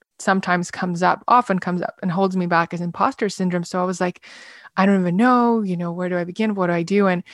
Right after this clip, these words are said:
you just said, "Okay, hold on, hold your horses, take a deep breath.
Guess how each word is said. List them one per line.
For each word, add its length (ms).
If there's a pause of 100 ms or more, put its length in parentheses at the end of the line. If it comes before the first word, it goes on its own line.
(260)
you 80
just 200
said, 180 (100)
"Okay, 280
hold 320
on, 140
hold 280
your 100
horses, 640 (140)
take 180
a 60
deep 200
breath. 380